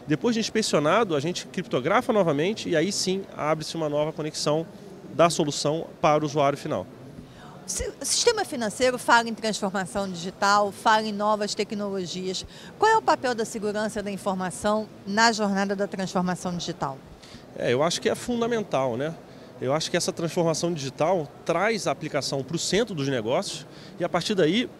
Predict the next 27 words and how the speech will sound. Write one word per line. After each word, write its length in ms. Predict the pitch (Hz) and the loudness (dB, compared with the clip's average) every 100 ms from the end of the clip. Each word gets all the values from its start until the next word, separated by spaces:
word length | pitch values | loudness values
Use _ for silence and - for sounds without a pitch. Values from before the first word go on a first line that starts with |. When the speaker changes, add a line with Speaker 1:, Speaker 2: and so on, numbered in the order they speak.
| - | -12
Speaker 1:
a 220 | - 160 180 | -2 2 0
aplicação 640 | - 170 147 - 196 202 - | -2 -2 -2 0 0 0 0
passa 300 | 185 196 208 | 2 2 0
a 20 | |
ter 140 | - 196 | 0 -2
um 160 | 202 180 - | -2 -6 -2
papel 580 | 185 - 185 202 208 202 - - | -2 2 2 2 0 -6 -10 -6
principal, 500 | 202 214 185 175 151 | -4 -2 2 2 2
né? 80 | |
Deixa 240 | 147 214 196 | 0 -2 -2
de 80 | - | -2
ser 100 | 165 | -2
coadjuvante 800 | 170 165 131 120 147 254 - 147 | 0 -2 -2 -2 0 0 -2 -4
até 180 | - | -2
um 100 | 143 | -2
tempo 220 | 123 127 110 | -2 -4 -4
atrás, 480 | - 151 202 - - - - | -2 -2 -2 -6 -12 -14 -4
não 120 | 175 | -2
só 140 | - | 0
no 60 | 151 | 0
setor 320 | 156 - 156 | -2 -4 -4
financeiro, 560 | 156 135 117 180 202 160 - - - | -2 -4 -2 0 0 -2 -10 -18 -10
é, 220 | - 131 127 | -2 -2 0
mas 200 | 143 135 | 0 0
em 40 | |
vários 320 | 127 175 135 | 0 0 0
outros, 320 | 135 190 - | 0 0 -2